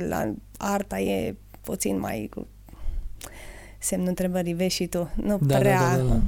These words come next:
Speaker 1: Să, nu știu, să avem o deschidere mai mare, zic, să, să fim și noi susținuți, pentru că atunci sunt oameni foarte talentați la noi în Valea
Speaker 2: Da,
Speaker 1: Jiului.
Speaker 2: foarte mulți artiști,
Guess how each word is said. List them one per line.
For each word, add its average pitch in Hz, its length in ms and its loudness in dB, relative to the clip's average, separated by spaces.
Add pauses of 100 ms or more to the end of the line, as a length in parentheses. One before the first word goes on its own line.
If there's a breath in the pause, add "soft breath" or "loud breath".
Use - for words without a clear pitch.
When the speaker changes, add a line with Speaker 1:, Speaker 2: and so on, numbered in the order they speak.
(160)
Speaker 1:
Să, 208 440 2 (240)
nu 240 160 2
știu, - 180 -2
să - 140 0
avem 226 280 2
o 220 40 2
deschidere 190 540 -2
mai 170 140 -4
mare, 185 480 0
zic, 170 300 -4
să, 180 360 -2 (320)
să - 240 -2
fim 269 220 0
și - 220 -2
noi 220 160 0
susținuți, 208 600 -2
pentru 190 240 -2
că 196 100 -6
atunci 208 460 -4 (440 loud breath)
sunt 240 200 4
oameni 269 240 6
foarte 269 420 2
talentați 165 720 -2
la 170 100 -2
noi 165 260 0
în 165 80 0
Valea 165 260 0
Speaker 2:
Da, 151 60 6
Speaker 1:
Jiului. 180 180 6
Speaker 2:
foarte 190 220 6
mulți 147 400 2
artiști, 143 500 2